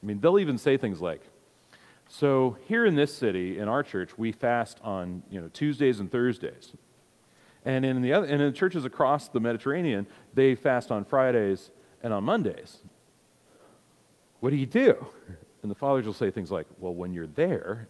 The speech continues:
you do what they do. <laughs> And when you're here, you do what we do." Like,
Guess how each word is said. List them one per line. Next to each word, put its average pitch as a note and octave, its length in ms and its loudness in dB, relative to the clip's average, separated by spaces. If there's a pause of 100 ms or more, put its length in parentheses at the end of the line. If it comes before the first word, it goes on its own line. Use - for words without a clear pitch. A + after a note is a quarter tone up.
you - 100 -14
do A2 180 -4
what G2+ 140 -6
they F3+ 180 6
do. - 400 -4
<laughs> C#4 360 4
And D#3+ 100 6
when C3+ 120 2
you're G#2 140 0
here, D3 380 4
you C3 180 0
do D#3 200 4
what B2 160 0
we G3+ 160 2
do." C3 360 -2 (680)
Like, A#2+ 300 0